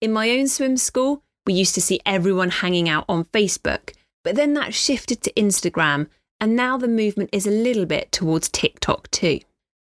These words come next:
Just at the start of this year, everyone was talking about something called Clubhouse. Not sure if that's one that you came across. It exploded almost overnight and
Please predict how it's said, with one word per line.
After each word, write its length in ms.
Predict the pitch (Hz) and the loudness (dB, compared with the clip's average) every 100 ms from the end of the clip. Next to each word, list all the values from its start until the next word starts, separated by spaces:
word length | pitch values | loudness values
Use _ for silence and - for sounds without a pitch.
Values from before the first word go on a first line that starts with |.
| _ | _
Just 200 | 339 392 | -2 0
at 60 | 330 | 0
the 100 | 339 | 0
start 320 | - 294 247 | 0 0 0
of 60 | |
this 280 | 247 226 - | 0 -2 0
year, 280 | 196 160 143 - | 2 2 0 -2
everyone 280 | 226 254 | -2 0
was 100 | 247 | 0
talking 300 | 214 214 196 | 0 -2 0
about 240 | 190 175 160 | 2 0 0
something 240 | 185 175 | 0 0
called 220 | 175 175 | 0 -2
Clubhouse. 800 | - 311 349 - - 160 - - - | -2 0 0 0 -2 -2 0 -2 0
Not 260 | 190 - | -2 0
sure 160 | - 180 | -2 -2
if 80 | 170 | -2
that's 300 | 170 - 185 | -4 -2 -2
one 140 | 175 | 0
that 100 | 170 | 0
you 180 | 175 175 | 2 0
came 300 | - 208 190 | 0 0 0
across. 400 | 170 - 175 - | -2 -4 -6 -2
It 160 | - 220 | 0 2
exploded 680 | 240 - - 294 311 240 - | 0 -4 -2 0 0 0 -2
almost 420 | 226 208 190 - - | 0 0 -2 -4 -2
overnight 600 | 214 214 202 214 175 - | 0 0 0 0 0 -2
and 120 | 170 | -4